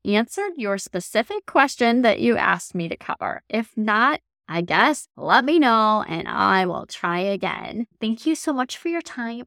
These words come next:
I appreciate you and I hope you have a wonderful week. Yay. Thank you so much for listening. I hope that you found this episode valuable and learned some actionable tips that you can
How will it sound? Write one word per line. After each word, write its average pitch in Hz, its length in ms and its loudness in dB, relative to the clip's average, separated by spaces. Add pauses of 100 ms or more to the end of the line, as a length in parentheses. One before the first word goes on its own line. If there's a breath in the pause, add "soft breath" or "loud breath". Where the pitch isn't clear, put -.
I 247 120 -2
appreciate - 680 -4
you 262 320 -2
and 226 80 -4
I 233 80 -2
hope 180 400 -4
you 262 100 0
have 170 400 -4
a 190 60 -6
wonderful 160 640 -8 (100)
week. - 280 -20 (120)
Yay. 214 600 -4
Thank 269 260 -2
you 269 120 -2
so - 360 -4
much 220 300 -2
for 214 160 -8
listening. 180 520 -6
I 175 180 -4
hope 190 280 -4
that - 140 -6
you 214 160 -4
found 185 260 0
this 175 220 -4
episode 196 500 -8
valuable 247 640 0
and 185 220 -2
learned 202 340 -2
some - 220 -8 (100)
actionable 220 800 -2
tips - 520 -10
that - 160 -2
you 190 160 -4
can 254 200 -10